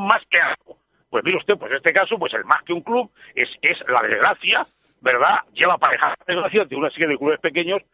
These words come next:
pues que no tienen el menor interés incluso en el mismo barrio, o el interés ha descendido, ¿no? Y entonces, pues claro, eso pues no, no, el paso de los tiempos, pues, mm, ha, eh, lo, lo, lo ha matado, ha matado el, el, el, lo que antiguamente, pues, habían sido,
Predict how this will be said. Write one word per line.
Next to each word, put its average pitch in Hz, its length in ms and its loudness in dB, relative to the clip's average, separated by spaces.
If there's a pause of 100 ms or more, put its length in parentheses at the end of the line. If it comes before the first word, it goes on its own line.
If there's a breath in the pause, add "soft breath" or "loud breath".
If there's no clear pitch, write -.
(340 soft breath)
pues - 160 -4
que 117 120 -2
no 190 120 2
tienen 151 320 0
el 120 120 2
menor 113 220 0
interés 147 360 -2
incluso 156 380 -4
en 185 60 2
el 139 80 -2
mismo 180 220 0
barrio, 180 320 0 (160 loud breath)
o 131 160 2
el 110 100 -8
interés - 320 -6
ha - 200 2
descendido, 180 500 -6
¿no? - 160 0 (380 loud breath)
Y - 80 -18
entonces, 127 180 -4
pues - 140 -4
claro, 151 320 0
eso - 240 -6
pues 113 160 -4
no, 131 240 0
no, 135 260 0 (200 soft breath)
el 113 140 -8
paso 170 340 0
de 156 80 2
los 151 120 -2
tiempos, 180 480 0
pues, - 160 -8 (100)
mm, 104 280 -20 (460 soft breath)
ha, 107 480 2 (260 soft breath)
eh, - 120 0 (160)
lo, - 200 -2
lo, - 160 0
lo 165 100 2
ha - 20 -4
matado, 196 460 2 (220)
ha 135 80 2
matado 143 360 2
el, 147 100 -2
el, 127 340 0
el, 113 300 -2 (180 soft breath)
lo 127 180 -2
que 120 120 2 (160)
antiguamente, 139 540 0
pues, 143 140 0
habían 135 200 0
sido, 160 300 0